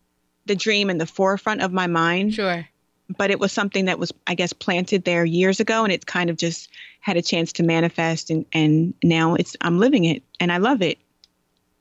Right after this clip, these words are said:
Speaker 2: So for all the moms that are listening, what are some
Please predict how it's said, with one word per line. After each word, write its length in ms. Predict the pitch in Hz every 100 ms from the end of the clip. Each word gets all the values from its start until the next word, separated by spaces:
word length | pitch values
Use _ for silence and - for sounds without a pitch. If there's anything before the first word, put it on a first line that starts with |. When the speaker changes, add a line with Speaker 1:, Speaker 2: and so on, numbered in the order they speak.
| _ _ _ _ -
Speaker 2:
So 160 | -
for 160 | 240 247
all 200 | - 339
the 60 | 330
moms 440 | 202 190 190 175
that 80 | 175
are 100 | 175
listening, 460 | 165 180 - 139 - _ _ _
what 180 | 208 302
are 100 | 370
some 420 | - 254 202 190